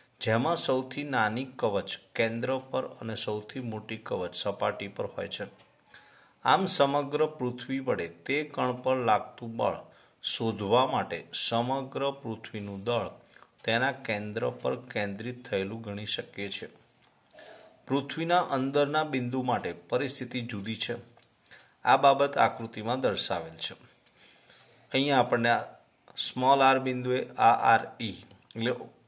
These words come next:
ઊંડાઈ સાથે આપણે ફેરફાર મેળવીએ છીએ. પૃથ્વીને અનેક સમકેન્દ્રિત કવચોની બનેલી કલ્પો. પૃથ્વીના કેન્દ્રથી સ્મોલ આર, આર less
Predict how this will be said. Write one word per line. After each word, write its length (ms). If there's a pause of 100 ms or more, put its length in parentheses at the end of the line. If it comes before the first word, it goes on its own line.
(140)
ઊંડાઈ 400
સાથે 460 (260)
આપણે 260
ફેરફાર 580
મેળવીએ 420
છીએ. 200 (1040)
પૃથ્વીને 720 (460)
અનેક 600
સમકેન્દ્રિત 840
કવચોની 520
બનેલી 400
કલ્પો. 440 (1300)
પૃથ્વીના 460
કેન્દ્રથી 560
સ્મોલ 440
આર, 160
આર 400
less 180